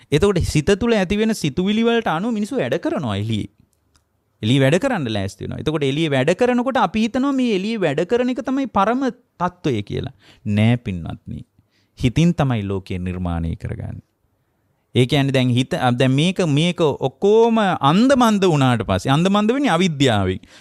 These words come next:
අවිද්‍යාවෙන් වැහුණාට පස්සේ මේ ලෝකයේ අනවශ්‍ය වටිනාකමක් අපි දෙනවා ලෝකෙට. අනවශ්‍ය වටිනාකමක් ලෝකෙට දීලා, ඒ අනවශ්‍ය වටිනාකම ලෝකෙට දුන්නේ හිතින්.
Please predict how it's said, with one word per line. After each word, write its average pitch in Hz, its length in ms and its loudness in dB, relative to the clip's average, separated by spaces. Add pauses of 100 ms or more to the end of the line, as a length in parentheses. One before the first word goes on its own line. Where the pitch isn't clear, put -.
(140)
අවිද්‍යාවෙන් 151 680 2
වැහුණාට 127 400 0
පස්සේ 104 480 -4
මේ 143 300 0
ලෝකයේ 156 560 2
අනවශ්‍ය 247 540 4
වටිනාකමක් 156 680 -2
අපි 92 160 -4
දෙනවා 90 240 -4
ලෝකෙට. - 340 -14 (680)
අනවශ්‍ය 226 520 2
වටිනාකමක් 156 760 -2
ලෝකෙට 123 420 -2
දීලා, 120 500 -2 (440)
ඒ 190 160 2
අනවශ්‍ය 196 440 0
වටිනාකම 180 520 -2
ලෝකෙට 170 360 2
දුන්නේ 208 300 0
හිතින්. 220 300 0